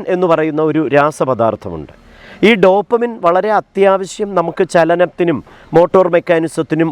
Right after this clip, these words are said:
ഒക്കെ സഹായിക്കുന്ന ഒരു രാസപദാർത്ഥമാണ്. ഒപ്പം തന്നെ നമുക്ക് പ്ലഷർ ഉണ്ടാക്കി തരുന്ന, അതായത് നമുക്ക് സന്തോഷം ഉണ്ടാക്കി തരുന്ന ഒരു രാസപദാർത്ഥം കൂടെയാണ് ഈ ഡോപ്പമിൻ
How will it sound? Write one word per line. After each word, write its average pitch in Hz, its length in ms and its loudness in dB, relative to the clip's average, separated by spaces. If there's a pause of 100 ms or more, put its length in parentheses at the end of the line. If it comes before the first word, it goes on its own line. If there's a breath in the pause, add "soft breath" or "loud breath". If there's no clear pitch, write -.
ഒക്കെ 202 200 0 (100)
സഹായിക്കുന്ന 190 600 0 (120)
ഒരു 196 180 -2
രാസപദാർത്ഥമാണ്. 107 840 -2 (440 loud breath)
ഒപ്പം 247 360 0
തന്നെ 156 220 0 (300)
നമുക്ക് 175 300 -2
പ്ലഷർ 170 460 0
ഉണ്ടാക്കി 175 380 -2
തരുന്ന, 78 260 -8 (460 soft breath)
അതായത് 180 340 4
നമുക്ക് 185 220 2 (100)
സന്തോഷം 214 580 0
ഉണ്ടാക്കി 180 380 -2
തരുന്ന 156 280 0 (400 soft breath)
ഒരു 180 180 6
രാസപദാർത്ഥം 156 760 -2
കൂടെയാണ് 139 360 0 (120)
ഈ 143 40 -2 (100)
ഡോപ്പമിൻ 139 460 0